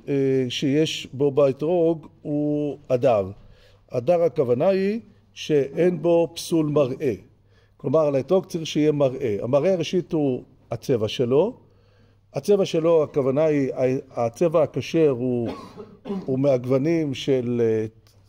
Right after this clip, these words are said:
צהוב, הוא הצבע המהודר יותר, צהוב או מראה של, אה, חלמון. אה, או של זהב, כל המראות הללו שממראות הצהוב,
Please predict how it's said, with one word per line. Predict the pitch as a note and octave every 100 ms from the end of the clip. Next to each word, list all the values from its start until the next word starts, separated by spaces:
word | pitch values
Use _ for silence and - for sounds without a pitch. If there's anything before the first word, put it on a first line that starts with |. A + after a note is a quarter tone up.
| _
צהוב, | - A2 B2 E3+ A3+ F3+ - -
הוא | C3+ B2+
הצבע | A2+ - C3+ C3+
המהודר | A#2+ A2+ G#2+ A2+ E3
יותר, | F3 F3+ F#3 F3+ - _ _ _ _ _
צהוב | - A#2 D#3+ E3 C#3 C3+ -
או |
מראה | A2 A2+ C3+
של, | C3+ C#3 B2 B2 A#2+
אה, | A#2
חלמון. | - - G#2+ B2+ F3+ F3+ F#3 - - - - - - - _ -
אה, | B2+ B2+ B2 A#2+ A#2+ A#2 A#2 A2 G#2+ - - _ -
או | A2+
של | - A2+
זהב, | G#2+ A2+ C#3+ E3+ D#3+ C#3+ - - - -
כל | - G3
המראות | F#3+ D#3 F3 F3
הללו | D#3+ E3 D#3+
שממראות | C#3+ D3 C3 B2 B2 D3 D3+
הצהוב, | B2+ C3 C3 F#3 G3